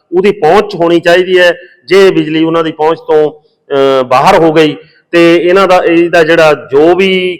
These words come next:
ਕ੍ਰੈਡਿਟ ਹੈ ਉਹ ਕਾਰਪੋਰੇਟ ਤੇ ਸਰਮਾਏਦਾਰ ਪਰਿਵਾਰਾਂ ਨੂੰ ਦੇ ਦਿੱਤਾ ਜਾਊਗਾ, ਤਾਂ ਜਿਹੜੀ ਹੋਰ ਗਰੀਬ ਅਮੀਰ ਦਾ ਜਿਹੜਾ ਪਾਰਾ ਵਧੂਗਾ। ਔਰ ਸਾਡੇ ਸਟੇਟ 'ਚ,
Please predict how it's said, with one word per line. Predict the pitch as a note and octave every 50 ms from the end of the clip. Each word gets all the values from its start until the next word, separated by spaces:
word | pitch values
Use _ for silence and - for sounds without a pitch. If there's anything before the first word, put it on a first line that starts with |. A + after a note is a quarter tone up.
| _
ਕ੍ਰੈਡਿਟ | - D#3 D3+ D3+ D#3+ E3 F3+ D#3 -
ਹੈ | D#3 C#3 B2+ A2 - - _ _ _ _ -
ਉਹ | E3+ F3 F3+ F3+ F3+ F3+ F3+ F3 - - -
ਕਾਰਪੋਰੇਟ | D3+ D3 D#3+ E3 E3 F#3 F#3 F3+ E3+ - -
ਤੇ | F3+ E3+
ਸਰਮਾਏਦਾਰ | E3+ - - - C#3 C#3 C#3 C#3 D#3 E3 E3 E3 E3+ E3
ਪਰਿਵਾਰਾਂ | C3+ - - C#3 C#3 C#3 C#3 C#3+ D#3+ D#3+ D#3+
ਨੂੰ | D#3+ D#3 D3+ - - _ _ _ _ _ _
ਦੇ | B2+ D3 D#3
ਦਿੱਤਾ | D#3+ D#3+ D#3 D#3+ F3+ E3
ਜਾਊਗਾ, | D#3+ E3 D#3 D#3 D3+ C#3+ C#3+ C3+ B2+ - - - _ _ _ -
ਤਾਂ | D#3+ D#3+
ਜਿਹੜੀ | D3+ E3 E3+ E3+ E3+
ਹੋਰ | C#3+ C#3 D3 D3+ D#3 D3+ B2+
ਗਰੀਬ | B2+ C3 C#3+ C#3+ C#3+ C#3+
ਅਮੀਰ | C#3 C3+ C3+ C3+ C3 A#2+
ਦਾ | C3+ C3
ਜਿਹੜਾ | B2+ C#3 D3
ਪਾਰਾ | C#3 - C3 B2+ B2+ B2+
ਵਧੂਗਾ। | B2+ A#2+ B2+ D#3 E3 D#3+ E3 E3 D#3 D3 - - - - _ _ -
ਔਰ | D3+ D#3 E3 E3+ E3+ D#3+ - - - - _ _ _ _ _ _
ਸਾਡੇ | - - C#3+ C#3+ C#3+ E3 D3+
ਸਟੇਟ | - - - - C#3+ D3+ E3+ E3+
'ਚ, | - - F#3+ F3+